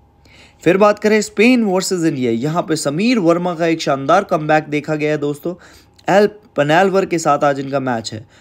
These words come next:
और एल पनालवर भी कोई आसान खिलाड़ी नहीं जिनसे आसानी से जीता जा सके। नाइन फ़ोर्टी ए एम पर ये मैच शुरू हो जाएगा। एमआर अर्जुन and ध्रुव कपिला का मैच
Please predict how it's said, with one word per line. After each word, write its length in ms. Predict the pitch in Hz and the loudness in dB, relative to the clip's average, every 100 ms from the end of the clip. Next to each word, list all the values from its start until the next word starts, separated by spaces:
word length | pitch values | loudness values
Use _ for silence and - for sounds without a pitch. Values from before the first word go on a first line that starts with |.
| _ | _
और 160 | 117 117 | -2 0
एल 140 | 127 160 | 2 2
पनालवर 520 | 160 156 160 160 160 | 2 2 2 2 0
भी 200 | 139 156 | 0 -2
कोई 320 | 156 151 147 - _ - | 0 0 -2 -6 _ -6
आसान 440 | 127 - 151 175 | -4 -2 0 0
खिलाड़ी 340 | 165 147 143 139 | -2 0 0 -2
नहीं 260 | 131 151 - _ - | -6 -8 -14 _ -10
जिनसे 320 | 127 123 143 | -8 -2 0
आसानी 360 | 123 123 127 127 | 0 0 -4 -4
से 120 | 127 | -6
जीता 280 | 120 120 120 | -6 -4 -4
जा 140 | 107 | -4
सके। 240 | 101 - 110 107 - _ - | -6 -12 -18 -20 -20 _ 0
नाइन 200 | 165 208 | 2 2
फ़ोर्टी 260 | 202 180 | 0 0
ए 40 | 180 | -2
एम 100 | 170 | -2
पर 120 | 160 | 0
ये 80 | 151 | 0
मैच 180 | 147 160 | 0 -2
शुरू 220 | 147 131 | -4 -4
हो 100 | 117 | -2
जाएगा। 320 | 110 98 98 - - - - | -4 -6 -10 -18 -20 -18 -2
एमआर 300 | 147 196 214 | 2 4 4
अर्जुन 300 | 208 185 202 | 4 0 -2
and 100 | 175 | 0
ध्रुव 180 | 147 165 | 0 0
कपिला 340 | 175 160 160 | 0 0 0
का 120 | 147 | 0
मैच 420 | 139 139 175 196 | 0 2 0 0